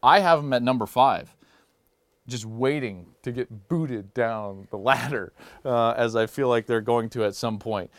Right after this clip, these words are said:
And at this point, aren't L S U, aren't you, like, cheering? Like, "Yeah, Joel, like, stay, stay off of our bandwagon." And trust me, I will. I'm not jumping on that thing.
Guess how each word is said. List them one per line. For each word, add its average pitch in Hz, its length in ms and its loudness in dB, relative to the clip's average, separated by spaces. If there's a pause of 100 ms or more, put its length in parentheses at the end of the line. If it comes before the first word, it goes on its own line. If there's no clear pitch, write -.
(160)
And 277 200 2
at 240 120 2
this 269 180 0
point, 214 280 0
aren't 233 180 0
L 220 140 4
S 202 120 -2
U, - 80 -4
aren't 226 240 2
you, 269 100 -4
like, 240 160 -2
cheering? 147 360 -4
Like, 127 220 0
"Yeah, 233 200 -2
Joel, 120 340 -4
like, 156 180 -4
stay, - 380 -8 (140)
stay 202 240 -4
off 220 220 2
of 170 100 -2
our 139 100 4
bandwagon." 107 600 -2 (160)
And 185 100 -6
trust 262 200 0
me, 196 100 -4
I 208 80 -2
will. 147 220 -6 (540)
I'm 175 100 -4
not 202 160 2
jumping 135 260 -2
on 107 140 -4
that 95 160 -8
thing. 104 240 -16